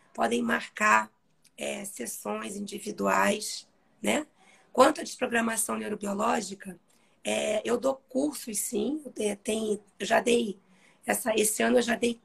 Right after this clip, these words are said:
fe-, formei três turmas, é uma energia que é muito fácil de aprender, eu ainda não tenho data programada pra nova turma,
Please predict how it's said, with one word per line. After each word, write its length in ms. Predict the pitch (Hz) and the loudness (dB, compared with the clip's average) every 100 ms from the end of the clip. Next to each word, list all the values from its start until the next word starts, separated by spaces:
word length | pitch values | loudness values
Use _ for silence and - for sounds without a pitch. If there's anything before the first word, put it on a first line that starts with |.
| - | -12
fe-, 160 | - 233 | -2 -2
formei 420 | 233 226 226 254 | 0 0 2 2
três 380 | 240 262 285 - | 2 2 2 0
turmas, 720 | - 233 240 269 294 - - _ _ _ _ _ - | 0 2 4 0 0 -6 -10 _ _ _ _ _ -2
é 80 | 220 | 0
uma 160 | 226 | 4
energia 540 | 240 247 226 - 233 240 | 6 6 4 0 0 0
que 120 | 240 | -2
é 40 | |
muito 220 | 226 294 | -4 -4
fácil 480 | - - 339 226 - | -6 -2 2 2 0
de 80 | 185 | -2
aprender, 640 | 196 202 190 185 196 254 - _ - - | -4 -2 -4 0 0 0 -2 _ -20 -2
eu 140 | 226 233 | 4 6
ainda 240 | 254 262 | 6 6
não 180 | 262 311 | 6 4
tenho 300 | - 294 269 | 0 -2 2
data 320 | 214 240 - | 4 4 2
programada 720 | 233 247 220 247 214 214 226 | -4 -2 0 0 2 0 -2
pra 180 | 233 233 | -4 -4
nova 320 | 220 220 233 | -2 -4 -4
turma, 380 | 262 - 196 170 | -8 -8 -10 -12